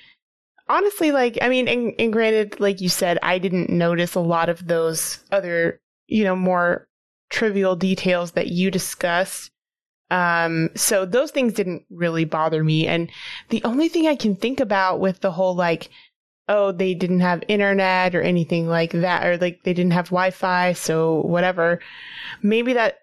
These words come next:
I don't remember if that's something that was mentioned in the beginning dialogue or what, but maybe it could have just been those two escaped patients saying there wasn't any when there actually was, you know? But that's the only thing I can think of, but it might have been something that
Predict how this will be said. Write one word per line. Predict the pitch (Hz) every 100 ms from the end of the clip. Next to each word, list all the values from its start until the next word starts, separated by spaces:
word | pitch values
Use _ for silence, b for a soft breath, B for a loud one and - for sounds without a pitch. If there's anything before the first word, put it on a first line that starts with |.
| -
I | 247
don't | 277 -
remember | 254 240 240
if | 233
that's | 226 196 -
something | 196 196 202 190
that | 185 156
was | 180 180
mentioned | 180 180 - 180 175 170 - - -
in | 190
the | 175
beginning | 165 175 175 170
dialogue | 185 233 247 240 240 226
or | 190 175
what, | 170 180 196 202
but | 180 170 B B B _
maybe | 202 226 247
it | 196
could | 226
have | 202
just | 196 190 185
been | 190 202 202
those | 185 185 - - _ _ _ -
two | - 208 185 180 180 - _ _ _ _
escaped | 196 - 202 185
patients | - 202 202 185 175
saying | - 277 302
there | 175
wasn't | 165 165 160 -
any | 170
when | 170
there | 170 175
actually | 165 - 160
was, | 165 185 170 165 180 - - _ _ _ -
you | 190
know? | 180 175 180 185 _
But | 190 185
that's | 202 202
the | 208
only | 190
thing | 185 185
I |
can | 170 165
think | 185 196
of, | 175 170
but | 165 160
it | 185 196
might | 202 196 190
have | 170
been | 175
something | 170 180 165 170 165
that | 160 160 -